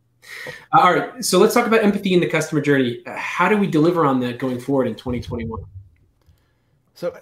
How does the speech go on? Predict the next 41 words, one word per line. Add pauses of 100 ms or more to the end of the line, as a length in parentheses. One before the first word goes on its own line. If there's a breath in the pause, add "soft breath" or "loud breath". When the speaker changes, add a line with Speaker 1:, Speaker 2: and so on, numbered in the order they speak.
(120)
Speaker 2:
empathy
is
interesting
because
empathy
is
almost
always
individual,
right? (160)
Uh,
Speaker 1:
Mm.
Speaker 2:
I
mean,
when
you're
expressing
empathy, (480)
um, (560)
you
know,
that's
really
a
one-to-one
thing.
But
so
the
question
is,
when
we're
looking
at
the
journey,
how
do
we
approach